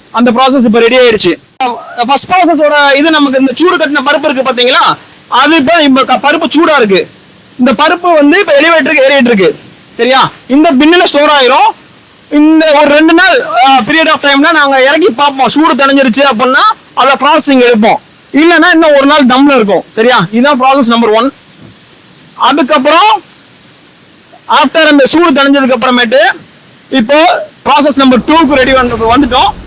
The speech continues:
இந்த ப்ராசஸ் நம்பர் டூல என்ன பண்ணுவோம் அப்படின்னா இந்த சரக்கு சூடு தணிஞ்சதுக்கு அப்புறம் பனிக்கு போடுவோம். பனிக்கு போடுறோம்னா இதுக்கு ஒரு சர்டைன் அமௌண்ட் தண்ணி கொடுப்போம். தண்ணி கொடுத்தோம் அப்படின்னா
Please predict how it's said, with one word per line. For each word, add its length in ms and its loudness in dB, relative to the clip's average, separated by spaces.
இந்த 180 -2
ப்ராசஸ் 180 2
நம்பர் 300 2
டூல 220 0
என்ன 180 0
பண்ணுவோம் 340 -2
அப்படின்னா 240 0
இந்த 180 -2
சரக்கு 340 -2
சூடு 260 0
தணிஞ்சதுக்கு 400 -2
அப்புறம் 380 -4
பனிக்கு 280 -2
போடுவோம். 280 0
பனிக்கு 260 0
போடுறோம்னா 320 0
இதுக்கு 460 2
ஒரு 440 2
சர்டைன் 300 0
அமௌண்ட் 260 0
தண்ணி 260 2
கொடுப்போம். 340 0
தண்ணி 240 0
கொடுத்தோம் 460 0
அப்படின்னா 420 0